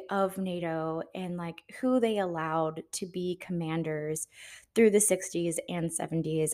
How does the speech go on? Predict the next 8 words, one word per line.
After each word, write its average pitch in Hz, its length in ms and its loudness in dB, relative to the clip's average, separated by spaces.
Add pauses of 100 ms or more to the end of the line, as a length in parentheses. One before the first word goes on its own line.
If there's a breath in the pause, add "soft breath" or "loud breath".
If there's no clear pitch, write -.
I - 80 4
think 240 240 6
it's 208 220 -2 (260)
very, 180 480 4
very 160 320 -4
telling. - 640 -8 (320)
Um, 175 500 -10 (1080)
just, - 260 -4